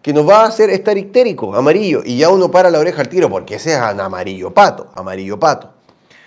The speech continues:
Eh, cáncer de esófago es igual, es malo. Pero bueno. Eh,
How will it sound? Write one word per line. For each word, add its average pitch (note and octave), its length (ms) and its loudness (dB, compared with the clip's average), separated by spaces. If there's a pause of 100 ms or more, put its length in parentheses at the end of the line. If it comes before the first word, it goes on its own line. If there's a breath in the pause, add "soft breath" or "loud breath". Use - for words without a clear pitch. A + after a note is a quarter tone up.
(540 soft breath)
Eh, G#2+ 600 -4 (260)
cáncer D3+ 420 -10
de C3 100 -6
esófago A#2+ 680 -6 (540)
es A#2 260 -12
igual, C#2 280 -8
es G#1 100 -16
malo. G1+ 600 -16 (960 loud breath)
Pero C3 200 -2
bueno. G2+ 360 -6 (440)
Eh, B2 920 0